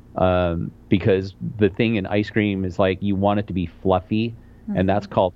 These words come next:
Speaker 1: overrun. So overrun is where there's more air in the ice cream.
Speaker 2: Mm-hmm.
Speaker 1: So it actually helps with the overrun, and it also helps with freezing depression point, meaning that you're able to chill the ice cream below thirty-two degrees without it becoming solid as a rock.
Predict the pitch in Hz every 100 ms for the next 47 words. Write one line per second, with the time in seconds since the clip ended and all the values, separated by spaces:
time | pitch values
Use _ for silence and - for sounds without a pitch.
0 | - 107 98 90 67 65 60 65 - -
1 | 101 107 110 104 101 98 92 87 95 90
2 | 87 87 82 - 95 90 87 90 92 98
3 | 101 104 104 110 113 117 120 - 214 160
4 | 180 104 95 107 113 - 104 101 95 98
5 | - - 101 107 - 98 - 98 101 104
6 | 104 104 104 101 - 95 90 95 98 -
7 | 101 98 101 92 - - 95 87 - -
8 | - - - 107 107 101 87 80 95 92
9 | - 110 - 127 131 123 - - 101 98
10 | 95 92 98 92 - 98 92 104 95 92
11 | - - 92 78 - 110 101 92 95 90
12 | 90 - 98 95 95 - - - - 87
13 | 95 87 92 98 101 104 104 107 113 104
14 | 101 107 113 113 92 85 92 90 90 90
15 | 85 95 90 87 85 - - 87 87 82
16 | 80 78 80 82 57